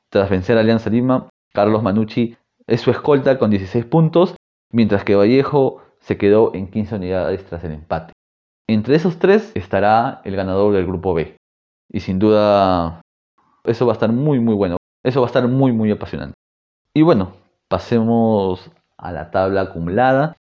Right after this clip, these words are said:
En la zona R, en la parte de arriba, Sporting Cristal es el líder del acumulado con cincuenta y tres unidades.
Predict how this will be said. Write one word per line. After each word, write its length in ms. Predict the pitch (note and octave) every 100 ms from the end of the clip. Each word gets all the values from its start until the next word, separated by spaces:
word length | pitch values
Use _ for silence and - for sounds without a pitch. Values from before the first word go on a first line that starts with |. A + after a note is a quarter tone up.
| _ _
En 80 | F#2
la 100 | F2+
zona 260 | - G#2 A2+
R, 460 | C3+ A#2 A2+ A2
en 60 | E2+
la 120 | D#2+
parte 220 | F#2+ F2+
de 80 | F#2+
arriba, 440 | E2+ A#2+ B2+ A#2 B2 _ _ -
Sporting 380 | - A2+ A2 G2+
Cristal 280 | F#2 G2+ G2
es 140 | F#2
el 100 | F2+
líder 260 | G#2 A#2 A2
del 120 | G2+
acumulado 540 | E2+ F2+ F2 G2 G2+ G2+
con 440 | F2 D#2 D#2 F2+
cincuenta 360 | - F#2 F#2 F2+
y 20 |
tres 220 | F2 G2
unidades. 500 | F#2+ G2+ B2 B2 C#3